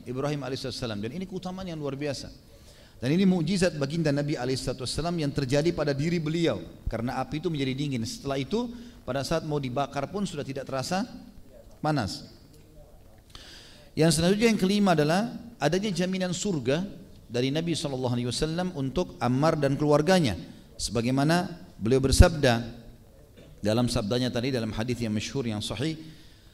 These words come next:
"Sabran ala Yasir fa inna mau'idakumul jannah." Ya. "Sabarlah, wahai keluarga Yasir, kerana sungguhnya, ya, balasan kalian adalah surga." Dan hadis ini hadis sahih, riwayatkan oleh Hakim.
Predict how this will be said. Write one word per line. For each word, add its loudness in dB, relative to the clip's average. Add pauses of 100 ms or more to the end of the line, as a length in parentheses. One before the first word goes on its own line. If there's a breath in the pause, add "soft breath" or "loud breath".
(260 loud breath)
"Sabran 0
ala -2
Yasir -2
fa -6
inna 0
mau'idakumul -2
jannah." 0 (160)
Ya. -10 (560)
"Sabarlah, -4
wahai -6
keluarga -6
Yasir, -4
kerana -4
sungguhnya, -4 (1040)
ya, -14 (380)
balasan -2
kalian -2
adalah 2
surga." 4
Dan 4
hadis 2
ini 2
hadis 0
sahih, 0
riwayatkan -2
oleh -6
Hakim. 0